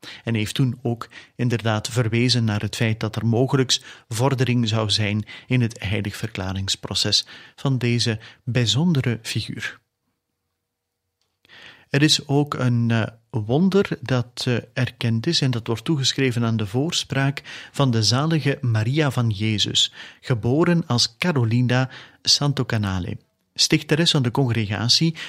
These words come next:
van de zusters Capucinessen van de onbevlekte ontvangenis van Lourdes, geboren op twee oktober achttien honderdtweeënvijftig te Palermo in Italië.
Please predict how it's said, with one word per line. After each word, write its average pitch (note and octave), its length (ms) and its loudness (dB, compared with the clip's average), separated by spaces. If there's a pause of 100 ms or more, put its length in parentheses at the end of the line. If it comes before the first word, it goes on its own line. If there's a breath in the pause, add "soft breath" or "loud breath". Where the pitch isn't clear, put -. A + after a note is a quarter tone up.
(120)
van C#3 200 0
de A#2+ 200 -2
zusters B2+ 560 0
Capucinessen B2+ 920 0
van C3 160 0
de A#2+ 160 -2
onbevlekte C#3 580 0
ontvangenis G#2 760 -2 (240 loud breath)
van B2 320 0 (220)
Lourdes, A#2+ 600 -4 (120)
geboren A#2 560 -2
op A2+ 160 -4
twee A#2 300 -4
oktober D#3 840 -2
achttien C#3+ 340 -2
honderdtweeënvijftig B2 1200 -2
te A#2 140 -2
Palermo A2 720 -2 (240 loud breath)
in E3 260 2
Italië. G2+ 560 -4